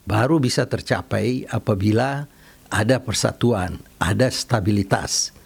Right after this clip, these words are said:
Nanti kita bisa berbicara di konteks Indonesia. Eh, saya ingin menyampaikan kepada khususnya milenial ya,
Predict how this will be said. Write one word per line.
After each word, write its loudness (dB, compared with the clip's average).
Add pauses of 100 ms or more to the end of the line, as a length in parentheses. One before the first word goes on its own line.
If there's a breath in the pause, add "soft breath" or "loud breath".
(360 loud breath)
Nanti 2
kita 2
bisa 0
berbicara -2
di -2
konteks -2
Indonesia. 0 (640 loud breath)
Eh, 0
saya 0
ingin 2
menyampaikan 0
kepada -2
khususnya 0
milenial 0
ya, -4